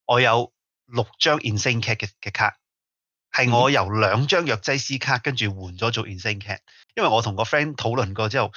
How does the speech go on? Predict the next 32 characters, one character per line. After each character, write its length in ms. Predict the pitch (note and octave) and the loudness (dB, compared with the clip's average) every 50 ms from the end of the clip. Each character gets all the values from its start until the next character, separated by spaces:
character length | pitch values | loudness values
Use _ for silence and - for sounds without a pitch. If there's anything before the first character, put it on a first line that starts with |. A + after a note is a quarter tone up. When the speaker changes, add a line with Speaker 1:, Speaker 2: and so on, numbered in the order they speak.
| - - - - | -16 -16 -8 -4
Speaker 1:
啊， 140 | G3+ A2+ - | -4 -4 -4
其 140 | - - F#2 | -6 -10 -8
實 180 | F2+ - G#2+ - _ _ _ _ - | -6 -6 -6 -8 _ _ _ _ -8
我 80 | - | -8
個 260 | - - C3 B2 A2+ F#2+ | -4 0 2 2 2 2
人 40 | |
嚟 160 | E2+ F2+ F#2+ G2 | 0 -4 -6 -4
講， 260 | - G#2 A2 - - - | -2 -2 -2 -4 -6 -8
三， 600 | - - - G3+ E3+ D#3 D#3+ E3 F3 F3+ F3 - | -6 -2 0 0 2 2 0 -2 -2 -4 -8 -8
三 460 | - - - F3+ D3+ D#3 D#3+ E3 D#3 - | -8 -6 -2 0 0 0 0 -2 -4 -8
支 180 | - E3+ D#3+ | -6 -4 0
或 80 | B2 A2 | 2 2
者 80 | C3 | 2
四 220 | C3+ - C3 A2 G#2 | 2 0 -2 -2 -4
支 160 | G2+ - C#3 | -4 -4 -2
藥 160 | C3 G#2+ F#2+ | -2 -2 -2
水 180 | - - A2 G#2+ | -2 -2 -2 -2
嘅 80 | G#2+ | -2
Mage 320 | G#2 G#2+ A2 A#2 A#2+ A2+ - | -2 -2 0 -2 -2 -2 -4
Blood 140 | - D3+ A2+ | -4 -2 0
呢， 240 | A2+ A2 A2 A2 A2+ - | 2 2 2 0 0 0
都 200 | - C#3 C3+ B2+ | 0 0 0 0
夠 220 | B2 - G#2+ F2+ F2+ | -2 -2 -4 -4 -4
打 220 | - - - - A2 | -6 -4 -2 -2 -2
㗎 120 | G2+ F#2 | -2 -2
啦。 100 | F2 - - _ _ _ _ _ _ _ _ - | -8 -10 -12 _ _ _ _ _ _ _ _ -4
咁 120 | - D#3 | -2 0
不 100 | - F#3+ | 2 4
如 100 | C#3 G#2 | 4 4
搵 120 | A#3+ C#4+ | 4 4
個 60 | - C3+ | 4 2
平 120 | C#3 F3 | 2 2